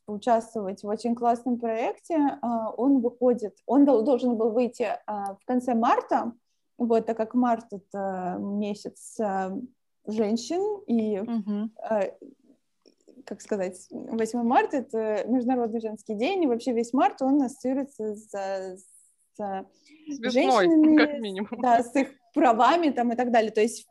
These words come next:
Speaker 1: в принципе, это международно, что это праздник, а, м, который,
Speaker 3: Да?
Speaker 1: а,
Speaker 3: Я думала, только у
Speaker 1: там
Speaker 3: нас, если честно, восьмое марта отмечается, да. <laughs>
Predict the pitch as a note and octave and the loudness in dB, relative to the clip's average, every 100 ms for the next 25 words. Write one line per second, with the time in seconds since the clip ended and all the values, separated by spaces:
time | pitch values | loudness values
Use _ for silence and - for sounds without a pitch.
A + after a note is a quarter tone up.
0 | _ C4+ G#4 - C4+ B3+ B3+ A#3+ B3+ D#4+ | _ 0 0 0 -2 0 -2 0 0 0
1 | E4+ C4 A3+ G#3+ G#3 A3+ C#4+ C#4+ A3+ - | -2 -4 -6 -10 -4 -2 -2 -4 -6 -8
2 | G#3+ G3+ F#3 F#3+ - - - - _ _ | -8 -6 -8 -10 -12 -12 -14 -18 _ _
3 | _ F3+ G#3 G#3 G3+ F#3 F3 _ _ _ | _ -16 -10 -8 -6 -8 -10 _ _ _
4 | _ _ - F#3 G3 A3+ F3+ A#3 C4 C4 | _ _ -18 -12 -8 -4 0 2 2 2
5 | B3 A#3+ C4 G#3 F#3+ F3+ F#3+ G3 F#3 F3+ | 2 2 2 2 0 -8 -6 -4 -4 -6
6 | F#3+ F#3+ F3 - D#3 E3+ E3+ E3+ D#3 - | -6 -4 -6 -6 -12 -14 -12 -12 -12 -14
7 | E3 D#3+ G3 G#3+ A3 | -18 -16 -12 -12 -6